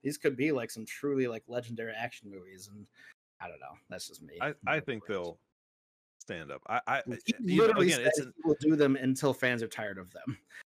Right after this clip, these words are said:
Speaker 1: And I'm like,
Speaker 2: Yeah.
Speaker 1: "Great,
Speaker 2: We're gonna
Speaker 1: great."
Speaker 2: be doing these forever.
Speaker 1: Don't wanna ever go out with a bang. Go out with a fizzle, just fizzle all the way into the sunset. I
Speaker 2: You
Speaker 1: don't know.
Speaker 2: reminded me, not John Wick. Well, kinda John Wick. Y-,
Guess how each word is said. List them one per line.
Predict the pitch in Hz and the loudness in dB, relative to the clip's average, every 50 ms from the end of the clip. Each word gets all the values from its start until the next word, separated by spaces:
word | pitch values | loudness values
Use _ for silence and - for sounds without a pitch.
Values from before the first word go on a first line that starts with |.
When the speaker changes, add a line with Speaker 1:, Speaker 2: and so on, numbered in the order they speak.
| _ _ | _ _
Speaker 1:
And | 143 123 | -2 0
I'm | - - - | 0 2 4
like, | 175 143 139 - | 4 4 2 2
Speaker 2:
Yeah. | 107 110 - 143 - - | 0 -2 -2 -2 -4 -2
Speaker 1:
"Great, | - 156 123 - - _ _ _ _ _ _ - | -2 -2 -2 -2 -4 _ _ _ _ _ _ -8
Speaker 2:
We're | - 123 | -2 2
gonna | 127 147 135 | 4 4 4
Speaker 1:
great." | 127 131 | 4 2
Speaker 2:
be | 131 | 2
doing | 143 143 139 139 | 2 2 2 2
these | 143 143 139 | 2 0 0
forever. | - - 123 127 143 139 131 110 95 | 0 0 2 2 2 2 2 2 4
Speaker 1:
Don't | 160 175 190 | 6 6 6
wanna | 196 190 175 | 6 6 6
ever | 180 170 170 160 | 6 6 6 6
go | 147 165 | 6 8
out | 160 160 | 8 8
with | 156 147 | 6 4
a | 151 | 2
bang. | 139 139 139 139 135 131 131 135 131 | 4 6 6 6 6 4 4 2 2
Go | 131 147 | 4 6
out | 160 151 147 151 | 8 8 8 6
with | 147 143 | 6 4
a | 143 123 | 2 0
fizzle, | - - - 151 151 170 151 165 160 160 156 139 | -2 -4 -2 0 2 2 4 4 4 4 4 4
just | 143 147 - - | 4 4 2 2
fizzle | - - - 151 170 156 160 151 | -6 -10 -2 -2 0 2 4 4
all | 147 151 156 156 151 | 6 6 8 8 8
the | 147 | 8
way | 143 147 147 143 139 139 | 8 8 6 6 6 6
into | 127 131 | 4 2
the | 123 127 143 127 | 2 0 0 0
sunset. | - 123 117 117 117 - - 107 104 107 - | 0 -2 -4 -2 -4 -4 -6 -8 -8 -10 -14
I | _ - - - _ _ _ _ _ _ _ _ _ _ _ _ _ - 131 | _ -20 -20 -20 _ _ _ _ _ _ _ _ _ _ _ _ _ -6 -2
Speaker 2:
You | 127 | -2
Speaker 1:
don't | 123 123 127 123 123 | 0 0 0 0 0
know. | 123 | 0
Speaker 2:
reminded | 123 123 127 127 135 139 151 151 143 135 120 | 0 0 0 0 0 0 0 0 -2 -4 -4
me, | 117 113 107 | -4 -4 -4
not | 104 113 127 127 - | -2 -2 -2 -2 -2
John | - - 101 92 92 | -2 -4 -4 -2 -4
Wick. | 95 87 82 - - - _ _ | -6 -6 -8 -10 -12 -20 _ _
Well, | - 160 127 101 | 0 0 0 0
kinda | - - - 143 127 110 95 | -2 -2 -2 -2 0 -2 -2
John | - 113 98 95 95 | -2 -4 -4 -4 -6
Wick. | 85 90 - | -8 -12 -12
Y-, | - - 55 58 69 - | -14 -16 -16 -14 -14 -14